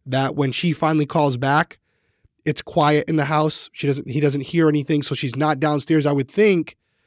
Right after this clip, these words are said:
I would think, and you never know. I don't even, I don't even wanna talk about it. We don't need to talk about it. Ho-, I, I, I won't do it.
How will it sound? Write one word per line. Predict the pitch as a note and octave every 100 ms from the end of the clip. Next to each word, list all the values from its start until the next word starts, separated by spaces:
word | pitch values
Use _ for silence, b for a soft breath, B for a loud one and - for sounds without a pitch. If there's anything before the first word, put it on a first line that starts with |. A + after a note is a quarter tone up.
| _ _ _ -
I | - B3
would | C4
think, | - - G#3 E3+ -
and | E3+
you | F3
never | G3 G3 F#3
know. | E3 D#3 D#3 D3+ -
I | D3+
don't | E3
even, | E3+ E3
I | F#3
don't | A3
even | G#3+
wanna | F#3
talk | E3+ C3+
about | C3
it. | A#2+
We | D#3
don't | F3
need | F3
to | F3
talk | F3 D#3+
about | E3 D#3+ E3
it. | E3 b b b -
Ho-, | - - _ -
I, | C3
I, | D3 C3
I | D3
won't | D#3 E3 C#3
do | C#3
it. | C3+